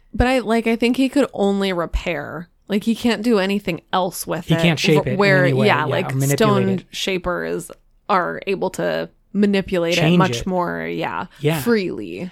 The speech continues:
Speaker 2: And I think that that is really the key difference that I wanna call out between, like, it seemed like Dalinar's power was related to stone
Speaker 1: Yeah.
Speaker 2: shaping,
Speaker 1: Mm-hmm.
Speaker 2: and I think it was actually something else.
Speaker 1: Yeah.
Speaker 2: Similar, obviously, because of the crossovers,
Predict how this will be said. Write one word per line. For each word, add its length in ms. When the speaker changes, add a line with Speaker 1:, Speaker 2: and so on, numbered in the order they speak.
Speaker 2:
And 100
I 60
think 200
that 160
that 340
is 160
really 260
the 140
key 420
difference 580
that 120
I 80
wanna 260
call 360
out 320
between, 340
like, 260
it 140
seemed 600
like 400
Dalinar's 640
power 580
was 260
related 680
to 460
stone 140
Speaker 1:
Yeah. 220
Speaker 2:
shaping, 460
Speaker 1:
Mm-hmm. 320
Speaker 2:
and 80
I 60
think 200
it 60
was 160
actually 320
something 440
else. 460
Speaker 1:
Yeah. 220
Speaker 2:
Similar, 520
obviously, 500
because 300
of 80
the 100
crossovers, 640